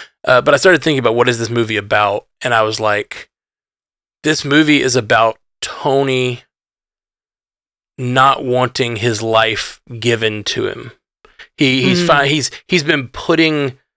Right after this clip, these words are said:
Speaker 1: up with his father's legacy and living in the shadow of it. He's been putting up with, like, who Obadiah has sort of groomed him to be and, like, made him into this person. And he's just been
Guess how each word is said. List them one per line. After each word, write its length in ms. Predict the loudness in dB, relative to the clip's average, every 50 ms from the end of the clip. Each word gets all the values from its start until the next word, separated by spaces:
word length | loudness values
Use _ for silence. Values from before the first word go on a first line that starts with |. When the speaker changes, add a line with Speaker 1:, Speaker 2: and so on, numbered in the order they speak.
| _ _ _ _ _ _ _ _ _
Speaker 1:
up 280 | 2 2 2 2 -2 -6
with 580 | 0 2 2 4 4 4 2 0 -2 -8 -14 -18 -20 _ _ _ _ -2
his 220 | 0 0 0 0 -4
father's 600 | -6 -2 0 2 4 4 4 4 4 2 2 2
legacy 600 | 2 2 2 2 0 -2 -2 -2 -4 -4 -4 -6 -6
and 140 | -6 -4
living 280 | -2 0 0 0 0 -2
in 60 | 0
the 60 | -2 -2
shadow 400 | 0 2 2 4 4 4 2 0
of 140 | -2 -2 -4
it. 140 | -8 -8 -12 -20 -20 -20 _ _ _ _
He's 140 | -8 -6 -4 -2
been 140 | -4 -2
putting 220 | 0 0 2 4 4
up 160 | 2 2 0
with, 100 | -2 0
like, 220 | 0 0 0 -2 -4 _
who 380 | 0 2 4 4 6 6 6 6
Obadiah 720 | 6 4 4 2 0 2 2 2 4 4 2 4 2 2
has 180 | 2 0 -2 -2
sort 160 | 0 0 0
of 160 | 0 -2 -6 _ _ -20 -20 _ -10
groomed 520 | -6 -4 0 2 2 2 2 2 0 -2 -2
him 180 | -2 -2 -2 -2
to 80 | -4
be 500 | -4 -2 -4 -4 -4 -4 -4 -4 -6 -6 -6
and, 140 | -6 -4 -4
like, 160 | -4 -4 -4
made 460 | -4 -4 -2 0 0 2 2 0 2
him 180 | 0 0 0 0
into 220 | -2 -2 -2 -2
this 180 | -4 -4 -6 -6
person. 640 | -4 -2 -2 -2 -2 -2 -6 -8 -10 -12 -18 -20 _ _ _ _ _ _
And 120 | -2 -2 0
he's 140 | 0 -2 0
just 200 | 0 0 0 0
been 120 | -2 -2